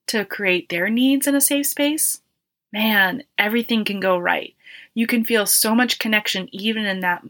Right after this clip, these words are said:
in those moments where you're allowing that safe space. And it can bring your sex life to a whole new level too, when you learn to communicate and negotiate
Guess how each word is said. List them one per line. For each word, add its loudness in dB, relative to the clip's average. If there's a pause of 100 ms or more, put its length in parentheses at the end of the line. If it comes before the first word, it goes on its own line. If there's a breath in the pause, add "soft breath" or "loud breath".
(120)
in -2
those 0
moments -4 (100)
where -6
you're 0
allowing 2
that 0
safe 0
space. -4 (280 loud breath)
And 0
it 0
can 0
bring 2
your 0
sex 0
life -4
to -8
a -14
whole 2
new 0
level 0
too, -6 (180 loud breath)
when 0
you 0
learn 2
to 0
communicate -4
and -8
negotiate -2